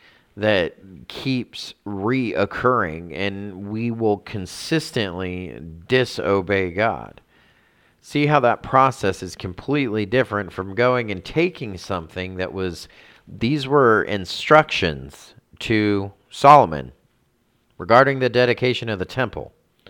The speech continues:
versus a prophecy that is prophetic, that this is a, a literally a message from God given to the people of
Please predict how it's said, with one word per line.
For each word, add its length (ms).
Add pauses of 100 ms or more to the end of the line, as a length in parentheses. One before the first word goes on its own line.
(1000)
versus 720
a 400 (120)
prophecy 1040 (280)
that 520
is 580 (300)
prophetic, 920
that 200
this 220
is 160
a, 400
a 280
literally 460
a 80
message 540
from 260
God 460 (1300)
given 420
to 800 (240)
the 140
people 440
of 140